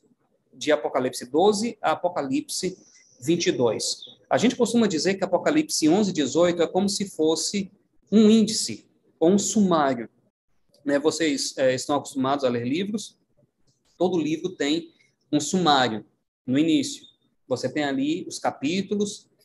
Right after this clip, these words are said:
e você então encontra uma síntese de tudo que vem depois.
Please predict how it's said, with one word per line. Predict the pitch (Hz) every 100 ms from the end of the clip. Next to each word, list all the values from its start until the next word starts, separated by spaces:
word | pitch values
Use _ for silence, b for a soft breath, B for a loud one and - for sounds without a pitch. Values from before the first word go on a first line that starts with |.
| _
e | 131
você | 131 151 156
então | 151 156
encontra | 156 147 165 185 165 147
uma | 151 151 135
síntese | - - 208 - 147 139
de | 135
tudo | - 254 320 -
que | 226
vem | 202
depois. | 185 - 123 98 - -